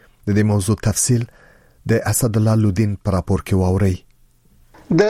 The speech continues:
Speaker 2: روسیې د بهرنیو چارو وزیر سرګی لاوروف پرون د تاجکستان په پلازمینه دوشنبه کې له خپل تاجکستاني سیال سراج الدین مهرالدین سره یو ګډ خبري کنفرانس ته وویل،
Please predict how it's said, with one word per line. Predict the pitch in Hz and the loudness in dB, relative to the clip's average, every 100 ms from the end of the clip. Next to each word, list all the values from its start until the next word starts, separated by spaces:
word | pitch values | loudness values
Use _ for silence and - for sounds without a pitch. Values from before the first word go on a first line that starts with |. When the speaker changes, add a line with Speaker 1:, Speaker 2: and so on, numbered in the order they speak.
| 226 | 2
Speaker 2:
روسیې | 220 269 254 | -2 -2 0
د | 226 | -2
بهرنیو | 185 196 214 214 208 | -2 -2 0 -2 -2
چارو | 202 196 185 | -2 2 2
وزیر | 160 190 - | 2 -2 -2
سرګی | 190 170 170 | -4 0 0
لاوروف | 196 202 190 - 185 | 2 0 -2 -4 -2
پرون | 180 185 | 0 2
د | 170 170 | 0 -2
تاجکستان | 160 160 139 170 165 165 | -4 -6 -8 -4 -2 -2
په | 160 | -2
پلازمینه | 151 131 156 165 139 | -2 0 2 2 0
دوشنبه | 135 147 151 220 214 | -4 -2 0 0 0
کې | 190 190 - _ - 190 | -2 -4 -20 _ -4 -4
له | 190 | -2
خپل | 226 214 | -4 -2
تاجکستاني | 214 180 165 - - 185 214 208 | -2 -2 -4 -6 -4 -2 -2 -2
سیال | 196 190 196 - | -2 0 -4 -8
سراج | - 165 156 147 | -4 -2 0 -2
الدین | 151 190 196 165 | 0 0 0 0
مهرالدین | 160 131 151 151 220 208 | 0 0 -2 0 -2 -2
سره | 175 185 185 - _ - 175 | -2 -2 -4 -20 _ -2 0
یو | 190 | 0
ګډ | 190 214 208 | 0 -4 -4
خبري | 175 185 190 | -4 -2 -2
کنفرانس | 190 165 175 180 165 | -4 -2 -2 -2 -2
ته | 190 208 | 0 2
وویل، | 196 196 | 2 2